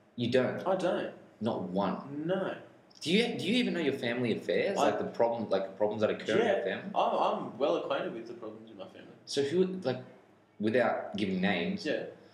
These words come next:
Speaker 1: um, just say brother, sister, mother, whatever.
Speaker 2: Uh, well, in
Speaker 1: Who,
Speaker 2: my,
Speaker 1: who is it that has the most problems?
Speaker 2: I don't know. Like, my family doesn't have many problems.
Speaker 1: None at all? Like,
Speaker 2: No. Like,
Speaker 1: you can't
Speaker 2: well,
Speaker 1: think of one?
Speaker 2: Nah, like, well,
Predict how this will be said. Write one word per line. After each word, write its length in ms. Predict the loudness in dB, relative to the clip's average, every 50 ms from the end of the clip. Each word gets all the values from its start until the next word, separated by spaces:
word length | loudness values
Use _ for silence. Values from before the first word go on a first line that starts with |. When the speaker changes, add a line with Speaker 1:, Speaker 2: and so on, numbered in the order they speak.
| -20 _ _ _ -4
Speaker 1:
um, 400 | -2 0 0 -2 -2 -4 -4 -2
just 180 | -2 0 0
say 160 | 0 0 0
brother, 180 | 0 0 0 0
sister, 280 | 0 -2 -4 -6 -6 -10
mother, 240 | -8 -6 -4 -2
whatever. 240 | 0 0 0 -2 -4 -8 -12 -16 -20 -8 -2
Speaker 2:
Uh, 140 | 0 2 2 4
well, 160 | 2 4 4
in 100 | 4 6
Speaker 1:
Who, 60 | 6
Speaker 2:
my, 100 | 4 6
Speaker 1:
who 180 | 6 6 6 6
is 120 | 6 4
it 100 | 2 2
that 340 | 4 2 2 0 -2 -4 -2 2
has 220 | 4 4 4 4
the 60 | 2
most 260 | 4 4 2 2 0 0
problems? 580 | 2 4 4 4 2 -2 -6 -8 -10 -12 -14 0 4
Speaker 2:
I 80 | 4 6
don't 120 | 6 4 2
know. 240 | 2 2 2 2
Like, 280 | 4 4 4 4 4 4
my 120 | 2 2 2
family 240 | 2 2 0 0 0
doesn't 240 | 2 2 2 2
have 240 | 4 4 2 2 2
many 160 | 2 2 2
problems. 520 | 2 2 0 0 0 -4 -6 -10 -14 -14 -4 -2
Speaker 1:
None 160 | 0 0 2
at 100 | 0 0
all? 200 | -2 -2 -2 -2
Like, 120 | 0 0 2
Speaker 2:
No. 280 | 2 0 -2 -4 -6 -10 -14 -18 -20 -20 -20 -20 -20 _ _ _ _ _ 4
Like, 180 | 6 6 6 6
Speaker 1:
you 40 | 4 4
can't 40 | 4
Speaker 2:
well, 100 | 4 4
Speaker 1:
think 160 | 2 2 2
of 140 | 2 2 2
one? 360 | 2 2 4 2 2 2 4
Speaker 2:
Nah, 280 | 4 4 6 4 2 4
like, 260 | 6 6 6 6 4
well, 300 | 6 6 6 6 6 2